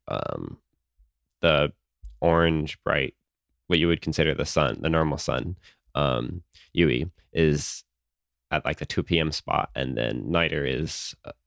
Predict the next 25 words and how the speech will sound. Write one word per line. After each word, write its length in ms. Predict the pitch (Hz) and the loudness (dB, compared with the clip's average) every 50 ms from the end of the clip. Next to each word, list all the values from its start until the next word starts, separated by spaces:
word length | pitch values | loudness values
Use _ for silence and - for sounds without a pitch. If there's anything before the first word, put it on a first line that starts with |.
| _ _ | _ _
little 320 | - 85 92 95 90 90 78 | -4 0 0 2 4 4 2
bit 240 | 73 76 73 - - | 2 0 -2 -2 -2
higher 340 | - - 78 71 71 76 78 | -2 -2 -2 0 2 2 2
up, 240 | 73 71 - - _ _ _ | 2 0 -2 -6 _ _ _
almost, 300 | - 69 65 67 - - | -8 -6 -6 -6 -8 -8
like, 220 | 60 65 69 - - _ - | -8 -8 -8 -10 -12 _ -12
maybe 260 | 64 - - 65 - - _ _ _ _ - | -10 -8 -6 -8 -8 -8 _ _ _ _ -14
ten 480 | - - 65 67 65 57 62 60 - - - | -8 -6 -4 -4 -4 -4 -4 -6 -8 -10 -8
or 320 | 50 52 53 52 - 82 - _ | -6 -6 -4 -4 -6 -8 -12 _
so. 360 | - - - 52 50 - 95 - _ _ - _ _ _ _ _ _ _ _ _ | -10 -8 -6 -4 -4 -6 -8 -10 _ _ -20 _ _ _ _ _ _ _ _ _
Um, 360 | - 50 50 - - - - - _ _ _ _ _ _ _ _ _ _ _ _ _ _ - - _ _ _ _ _ _ - | -8 -8 -8 -8 -8 -10 -12 -14 _ _ _ _ _ _ _ _ _ _ _ _ _ _ -20 -20 _ _ _ _ _ _ -6
so 340 | - - 87 78 73 - - - | 0 2 4 4 4 2 0 0
it's 140 | - 98 92 | 0 0 0
pretty 360 | - - - - 170 165 147 | 0 0 4 6 6 8 8
much 280 | 127 117 107 104 98 - | 8 8 6 6 4 4
about 260 | 90 85 95 92 87 | 2 2 4 4 4
as 100 | 85 - | 4 4
hot 220 | - 98 95 67 76 | 4 4 4 6 4
as 100 | 85 82 | 6 6
you 120 | 87 87 | 6 6
can 140 | - 85 80 | 6 4 2
expect 460 | 80 - - - - 85 80 - - | 2 2 0 0 0 0 0 0 -4
it 80 | 82 - | -6 -4
to 60 | - | -4
be, 380 | 73 - 78 67 67 64 - | -2 0 2 2 0 0 -4